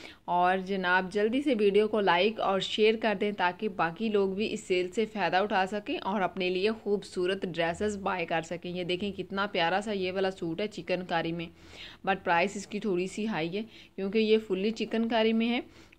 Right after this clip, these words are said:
और बॉटम इसका देख लें, बॉटम इसके साथ है जी स्ट्रेट में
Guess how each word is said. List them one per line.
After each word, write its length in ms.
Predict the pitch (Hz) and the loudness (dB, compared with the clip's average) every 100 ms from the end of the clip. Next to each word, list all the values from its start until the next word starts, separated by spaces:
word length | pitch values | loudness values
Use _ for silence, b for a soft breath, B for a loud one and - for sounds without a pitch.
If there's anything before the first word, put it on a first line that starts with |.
| - | -2
और 440 | 185 190 196 202 180 | 2 2 2 0 0
बॉटम 380 | 180 175 220 240 | 0 0 0 0
इसका 260 | 226 247 220 | 0 0 2
देख 260 | 196 190 | 2 0
लें, 140 | 214 330 - _ _ _ _ _ _ _ _ | -2 -4 -6 _ _ _ _ _ _ _ _
बॉटम 480 | - 196 190 190 220 | -10 -2 0 0 0
इसके 240 | 220 226 220 | 0 0 0
साथ 280 | 226 202 | 0 0
है 80 | 214 | 0
जी 140 | 202 208 | -2 -4
स्ट्रेट 460 | - - 165 165 | -6 -4 -2 -2
में 140 | 208 | 0